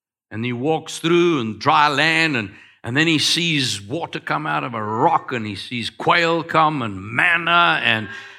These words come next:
and he's watching this man controlling the elements, just walking and, and speaking with God, going up into the mountain in the face of God. Josh is, like, watching this,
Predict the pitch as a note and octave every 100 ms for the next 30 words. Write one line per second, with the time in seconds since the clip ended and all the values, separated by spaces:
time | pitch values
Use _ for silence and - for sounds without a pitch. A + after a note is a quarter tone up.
0 | - B2 A#2 A2 G#2 G2 E2 F#2 G2 F2
1 | F#2 _ - F3 D#3+ B2+ G3 - F3+ E3
2 | F#3+ C3+ C#3 F#3 F3 C3+ D#3 B2+ C3 -
3 | F3+ F3+ F3 E3+ D#3 D3 C#3 G#2+ G2 F#2+
4 | G2 A2 G#2+ D3 E3+ D#3+ - D3 C#3+ B2
5 | A#2+ A2 - _ B2+ B2+ - - B3 A3+
6 | G#3 F#3+ E3 D#3 C#3+ A#2+ F3 A3+ G3 F#3+
7 | G3 F#3 F#3+ D#3+ D#3+ D#3+ D3+ A#2+ B2 A#2
8 | - E4 D4 - G#3 D#3+ B2 B2+ A2 G2
9 | - - E3+ E3 C#3+ D3 G#2+ - G3+ E3+
10 | E3